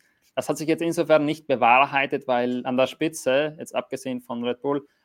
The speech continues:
aber die Sieger eigentlich immer auch dieselben waren, jetzt abgesehen, also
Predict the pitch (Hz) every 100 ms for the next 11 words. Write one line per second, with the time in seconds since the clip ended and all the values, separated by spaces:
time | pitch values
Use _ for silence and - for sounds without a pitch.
0 | - 127 127 135 123 - 151 151 160 147
1 | 143 143 139 - - _ _ _ _ 165
2 | 151 135 143 147 143 - 131 160 170 120
3 | 110 131 131 120 - 127 - 139 127 127
4 | - 131 123